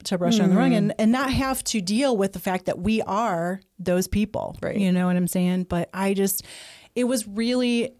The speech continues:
Speaker 1: it was, it really laid heavy on my heart. It's such a simple, you know, even with the illustration, such
Speaker 2: Mm-hmm.
Speaker 1: a simple illustration. But if we put him first in everything that we do, there will be plenty of time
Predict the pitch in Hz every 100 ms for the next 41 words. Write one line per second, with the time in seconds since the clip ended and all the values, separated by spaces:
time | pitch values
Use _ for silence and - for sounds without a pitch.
0 | _ - 220 202 226 190 - _ 196 196
1 | - 220 214 254 254 240 220 214 214 208
2 | 190 185 175 196 190 - 240 240 - 202
3 | 196 185 - _ _ _ - 208 175 175
4 | 180 _ - 208 220 202 185 180 175 170
5 | 160 156 165 - 196 196 175 180 180 196
6 | 156 180 175 190 190 190 175 175 - -
7 | - - 202 - - 277 - 262 220 226
8 | 214 214 - 185 170 160 - - - _
9 | _ _ _ _ - 202 196 190 202 220
10 | 208 208 202 185 180 170 160 156 - -
11 | 196 185 190 180 - - - 220 220 214
12 | 180 165 165 - 175 170 160 165